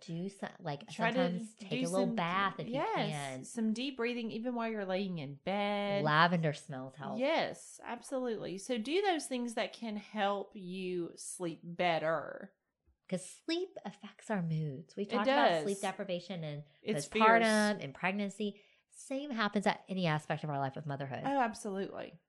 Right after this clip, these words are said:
Speaker 1: So that's a good tip. And then
Speaker 2: Yep.
Speaker 1: maybe we've overspent at Christmas.
Speaker 2: Mm-hmm. It happens. It, it ha-, it happens to the best of us.
Speaker 1: Mm-hmm.
Speaker 2: And also, again, we talked about this before, inflation, the economy, things co-,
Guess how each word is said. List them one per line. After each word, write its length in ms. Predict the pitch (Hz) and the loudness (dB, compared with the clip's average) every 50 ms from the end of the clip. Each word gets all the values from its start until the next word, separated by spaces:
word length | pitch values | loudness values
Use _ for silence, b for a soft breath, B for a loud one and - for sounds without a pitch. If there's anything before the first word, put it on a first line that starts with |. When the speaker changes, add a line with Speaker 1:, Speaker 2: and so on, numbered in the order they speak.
| _ _ | _ _
Speaker 1:
So 120 | - 208 | -6 0
that's 260 | 175 202 190 220 214 - | 4 6 6 6 4 2
a 80 | 311 | -2
good 260 | 247 214 220 208 202 | 0 2 2 2 2
tip. 320 | - - - 151 147 - - - | 0 -2 -4 -4 -4 -4 -4 -4
And 160 | 214 202 202 | -4 -2 0
then 100 | 208 202 | 0 0
Speaker 2:
Yep. 160 | 208 214 b b b b b b b - 185 | -2 -4 b b b b b b b -8 -4
Speaker 1:
maybe 260 | 165 156 151 - 240 | -4 -2 -2 -2 -4
we've 220 | 247 285 285 277 277 | -2 -2 -2 0 0
overspent 720 | 269 269 277 269 269 - - - 269 254 311 359 - - | -2 -2 -4 -8 -10 -12 -10 -6 -4 -4 -4 -6 -8 -10
at 160 | 392 392 392 | -12 -12 -10
Christmas. 600 | - - 165 - - - 160 156 160 165 165 - - | -8 -8 -8 -8 -8 -8 -6 -4 -4 -6 -6 -8 -10
Speaker 2:
Mm-hmm. 400 | 180 185 196 196 _ _ 294 - | -10 -10 -10 -10 _ _ -10 -8
It 40 | 220 214 | -6 -6
happens. 720 | 226 247 262 254 - 208 208 208 202 202 - - - _ | -4 -6 -6 -6 -8 -8 -8 -6 -8 -10 -12 -16 -20 _
It, 200 | - - 180 175 - | -8 -6 -6 -6 -4
it 180 | - 202 202 208 | -4 -4 -4 -4
ha-, 100 | 196 220 | -4 -6
it 220 | - - - 208 208 | -6 -6 -6 -6 -4
happens 340 | 214 262 269 - 427 - - | -2 -4 -4 -4 -6 -8 -8
to 80 | - | -6
the 100 | 262 262 | -4 -2
best 280 | 180 214 247 311 - - | 0 0 -2 -2 -2 -4
of 100 | 156 147 | -6 -4
us. 300 | - 175 165 160 160 - | -2 -2 -2 -2 -2 -4
Speaker 1:
Mm-hmm. 200 | 185 196 226 262 254 _ _ _ _ _ _ _ _ - | -4 -4 -4 -6 -8 _ _ _ _ _ _ _ _ -6
Speaker 2:
And 120 | - 226 214 | -2 0 2
also, 260 | 214 240 262 254 226 | 2 2 2 0 0
again, 420 | 185 196 214 359 392 320 247 220 202 | -2 -2 0 0 2 2 2 2 2
we 100 | 185 185 | 0 -2
talked 200 | 185 214 196 196 | -2 -4 -4 -2
about 180 | - 180 170 | -2 -4 -2
this 140 | 175 208 247 | -2 -4 -6
before, 320 | - 254 240 - 202 165 - | -4 -4 -2 0 0 0 0
inflation, 840 | - - 185 185 180 - - 233 233 254 247 - - 170 170 170 | 0 -4 -4 -4 -4 -4 -2 -2 0 0 -2 -2 -4 -2 -2 -2
the 140 | 170 170 160 | -2 -2 -4
economy, 720 | 151 - - - 226 226 240 226 208 196 180 180 185 b b b b b b b _ - | -4 -6 -6 -4 0 0 2 2 2 0 0 -2 -4 b b b b b b b _ 0
things 260 | 240 233 247 254 - | 0 0 0 -2 -4
co-, 300 | - - - 233 - | -6 -8 -6 -6 -6